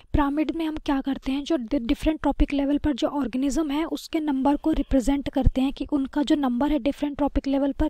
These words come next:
कैसे वेरी करता है। तो जो normally क्या होता है, जो नंबर है वो क्या होता है? डिक्रीज करता है अगर हम हायर ट्रॉपिक लेवल पर जाते हैं।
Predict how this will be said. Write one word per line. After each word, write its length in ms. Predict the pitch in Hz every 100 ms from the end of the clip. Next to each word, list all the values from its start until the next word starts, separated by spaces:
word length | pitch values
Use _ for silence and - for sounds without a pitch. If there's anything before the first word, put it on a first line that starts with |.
| -
कैसे 280 | 277 - 277
वेरी 240 | 269 254
करता 300 | 262 254 247
है। 80 | 233 - - - -
तो 80 | 294
जो 100 | 302
normally 500 | 302 262 254 277 302
क्या 120 | 320
होता 240 | 302 294 302
है, 60 |
जो 120 | 311
नंबर 400 | 294 254 240 285
है 260 | 302 285 294 - - _
वो 140 | 240 302
क्या 160 | -
होता 220 | 320 - 330
है? 80 |
डिक्रीज 460 | 262 - 277 285 294
करता 300 | 277 254 262
है 40 |
अगर 200 | 254 277
हम 100 | 285 269
हायर 300 | 269 254 262
ट्रॉपिक 360 | 269 - 269
लेवल 280 | 254 247 247
पर 140 | 262
जाते 320 | 247 240 - 240
हैं। 200 | 262